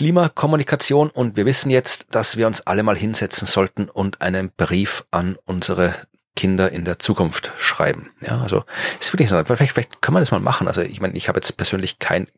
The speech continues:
Kind, aber es gibt jede Menge Kinder, an die ich in meiner näheren Umfeld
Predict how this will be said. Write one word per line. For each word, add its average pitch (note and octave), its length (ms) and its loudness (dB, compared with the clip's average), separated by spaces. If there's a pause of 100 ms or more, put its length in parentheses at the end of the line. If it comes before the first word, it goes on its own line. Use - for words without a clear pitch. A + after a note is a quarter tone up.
Kind, C3+ 340 -2
aber F2+ 240 2
es - 280 -4
gibt - 300 -8
jede F2+ 160 2
Menge E2 160 0
Kinder, F#2+ 340 0
an E2+ 220 -4 (200)
die - 140 -6
ich - 200 -8
in E2+ 100 -8
meiner E2 360 -2 (400)
näheren F2+ 600 0
Umfeld F#2+ 460 -2